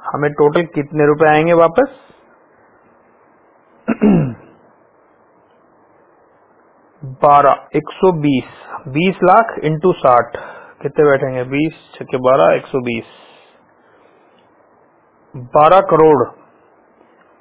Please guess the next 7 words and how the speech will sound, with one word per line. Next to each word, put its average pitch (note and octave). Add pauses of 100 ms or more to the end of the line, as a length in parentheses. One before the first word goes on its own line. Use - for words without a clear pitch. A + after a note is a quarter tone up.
तो C3+
बारह E3
करोड़ G3
रुपए E3
का C#3+ (460)
हमारे C3+
पास C#3+